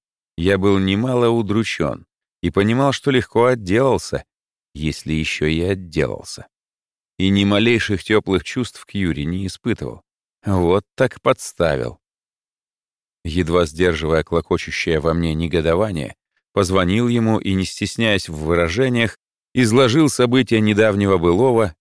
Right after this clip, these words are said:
и думы о нём. «Кто-то меня, видно, засёк»,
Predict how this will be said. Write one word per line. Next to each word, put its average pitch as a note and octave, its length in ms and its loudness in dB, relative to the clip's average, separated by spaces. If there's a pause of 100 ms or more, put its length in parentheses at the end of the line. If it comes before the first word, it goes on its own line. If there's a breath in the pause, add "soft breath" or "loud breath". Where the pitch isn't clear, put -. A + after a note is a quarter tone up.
и C2 140 -4
думы D2 560 -4
о C#2+ 140 -6
нём. B1+ 340 -8 (1400)
«Кто-то G3+ 320 2
меня, A3 260 4
видно, G3+ 340 2
засёк», F3+ 500 2